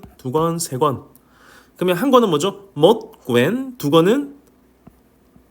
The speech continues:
하이 꽌. 어, 아직 숫자를 안 배우신 분들이 있으시-, 있으실지도 있어서 제가, 어, 일, 이, 삼 정도만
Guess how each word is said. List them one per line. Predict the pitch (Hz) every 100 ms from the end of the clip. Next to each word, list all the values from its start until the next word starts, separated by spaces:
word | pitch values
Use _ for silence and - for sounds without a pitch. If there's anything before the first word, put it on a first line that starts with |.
| _ _ _ _ - - _
하이 | - 196 214 220
꽌. | - 113 107 147 240 247 254 - - _ _ _ - _ _ _ _ _ -
어, | -
아직 | 196 190
숫자를 | 196 233 233 208 170
안 | 131
배우신 | 202 226
분들이 | 190 160 160 156 160
있으시-, | 160 202 202 - -
있으실지도 | 185 226 220 190 151
있어서 | 160 151 196 120 - - -
제가, | 151 143 123 180 - - _ -
어, | 131 127 -
일, | 277 277
이, | 240
삼 | 214 247
정도만 | 185 151 151 156 175 107